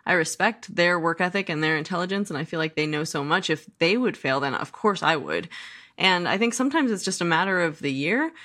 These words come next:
It's a matter of, you know, there are so many factors that go into why something would or wouldn't work. And sometimes it's not even the person's fault. So I don't know. I think,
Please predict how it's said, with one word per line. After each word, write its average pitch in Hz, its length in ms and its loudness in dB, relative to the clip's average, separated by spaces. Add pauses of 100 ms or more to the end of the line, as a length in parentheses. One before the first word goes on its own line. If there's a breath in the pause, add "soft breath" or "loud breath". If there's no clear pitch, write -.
(200 loud breath)
It's 165 120 -4
a 170 60 0
matter 160 340 2
of, 151 320 -2
you 175 140 -2
know, 160 80 0
there 170 160 0
are 175 60 0
so 185 200 -4
many 170 200 -2
factors 151 720 -2
that 151 160 -4
go 151 180 0
into 151 460 -4
why 143 260 0
something 139 540 -6
would 156 260 0
or 139 140 -2
wouldn't 135 340 -4
work. 156 460 -2 (360 loud breath)
And 156 480 2
sometimes 208 480 0
it's 175 140 -4
not 180 160 0
even 160 160 -2
the 147 80 -2
person's 151 460 -4
fault. 180 420 -2
So 160 380 2 (560 loud breath)
I 233 100 4
don't 190 120 2
know. 160 220 2
I 185 200 0
think, 214 440 -2